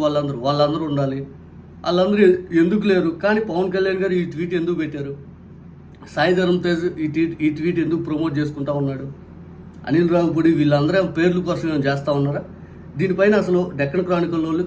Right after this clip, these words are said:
క్లియర్ కట్‌గా చెప్పింది ఒకటే ఒక లైన్. ఏం చెప్పేశారంటే, "The claim that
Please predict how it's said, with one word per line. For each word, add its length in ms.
క్లియర్ 260
కట్‌గా 280
చెప్పింది 300
ఒకటే 160
ఒక 160
లైన్. 240
ఏం 100
చెప్పేశారంటే, 520
"The 140
claim 280
that 100